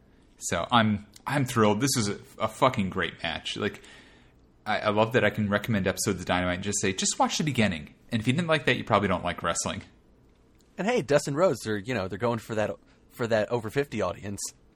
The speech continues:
Speaker 1: Yeah,
Speaker 2: Watch out, N X T.
Speaker 1: absolutely. That demographic is gonna start getting reeled back in. Who am I kidding? They're, who am I kidding? The old people are racist and stupid. Um, speaking of angry people on the internet,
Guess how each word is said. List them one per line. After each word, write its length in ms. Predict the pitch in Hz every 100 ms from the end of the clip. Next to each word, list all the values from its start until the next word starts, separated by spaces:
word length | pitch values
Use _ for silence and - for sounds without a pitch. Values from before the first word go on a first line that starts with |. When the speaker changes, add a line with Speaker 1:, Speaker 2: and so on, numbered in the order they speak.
| _ _ _ _ -
Speaker 1:
Yeah, 120 | 110 147
Speaker 2:
Watch 140 | 147
out, 160 | 143 139
N 60 |
X 100 | 135 127
T. 40 | 107
Speaker 1:
absolutely. 340 | 135 117 101 - - - - -
That 200 | 127 123
demographic 600 | 143 123 107 107 104 -
is 160 | 90 90
gonna 180 | 95
start 280 | 82 - 98
getting 200 | 104 90
reeled 800 | 98 117 127 147 156 165 165 139
back 320 | 131 156 156
in. 240 | 135 98 90 -
Who 100 | 110
am 80 |
I 60 | 82
kidding? 380 | - 101 78 82
They're, 160 | 85 - - - -
who 100 | 233
am 80 |
I 60 | 208
kidding? 260 | - 123 107
The 80 |
old 140 | 135 147
people 260 | 156 123
are 80 | 92
racist 500 | 87 87 90 101 -
and 120 | 95 90
stupid. 480 | - 101 87 90 - - - - - - - - _ _ _ _ _ - - -
Um, 420 | 95 92 90 92 - - _ -
speaking 340 | - 285 -
of 120 | 123 -
angry 320 | 139 151 113
people 320 | - 120 -
on 140 | 95
the 80 | 101
internet, 540 | 107 - 82 - -